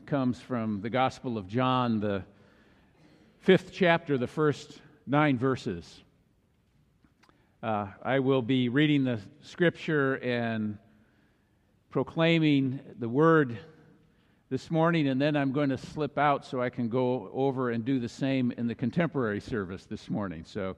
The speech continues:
don't be surprised as the anthem begins, uh, if I'm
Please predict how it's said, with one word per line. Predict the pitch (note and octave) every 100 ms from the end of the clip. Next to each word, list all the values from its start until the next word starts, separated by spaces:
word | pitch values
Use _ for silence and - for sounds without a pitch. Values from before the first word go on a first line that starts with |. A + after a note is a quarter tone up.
| _ -
don't | C#3 C3+
be | C#3+
surprised | - C3+ - C3 B2+ A#2 A2 A#2+
as | A#2 A2+ G2
the | A2+ A#2
anthem | C3 B2+ B2 A2 - - - _ _ _ _ _
begins, | A#2+ A2 C#3 C3+ B2 - B2
uh, | G#2+ G2
if | G#2+ B2+
I'm | A#2 G#2